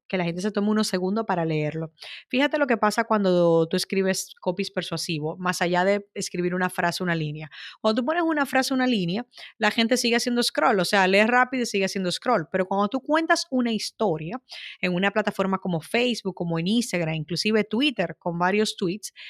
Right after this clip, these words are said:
la gente se queda enganchada y luego dice, "Espérate, quiero consumir más", y se va a buscar todavía más contenido. Ese es el poder que tiene el hecho de contar historia, el hecho de hacer un buen copy.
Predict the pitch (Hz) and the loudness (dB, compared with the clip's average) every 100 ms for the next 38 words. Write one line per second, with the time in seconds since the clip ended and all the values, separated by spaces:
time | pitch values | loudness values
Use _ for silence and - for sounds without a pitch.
0 | - - 240 240 320 330 302 214 202 220 | -18 -6 -2 0 0 -2 -2 0 2 0
1 | 220 175 156 175 160 160 - 226 214 226 | 0 -2 0 0 0 -4 -8 -2 2 4
2 | 214 190 185 190 160 - - - 233 254 | 4 2 -2 -2 -4 -6 -14 -4 0 0
3 | 247 202 175 165 156 139 160 - 254 - | 0 -2 -2 -4 -4 -6 -8 -8 -6 -2
4 | 180 165 196 247 220 208 - 190 185 175 | -2 2 2 2 0 -4 -4 -4 -2 -2
5 | 175 170 160 160 175 190 - 160 147 151 | -2 -2 -4 0 0 0 -2 -6 -6 -8
6 | 151 151 - - - - - 240 294 311 | -8 -10 -12 -16 -16 -12 -6 -2 0 0
7 | 262 233 208 214 233 214 190 170 196 - | 0 2 2 2 -2 -2 -2 -2 -4 -6
8 | - 190 165 202 196 196 175 160 170 - | -6 -4 -4 -2 -2 -2 -4 -4 -4 -4
9 | 196 190 170 156 175 185 165 160 185 180 | 0 2 2 -2 -6 -6 -6 -4 -4 -4
10 | 190 185 175 175 170 233 247 | -4 -4 -2 -4 -2 0 0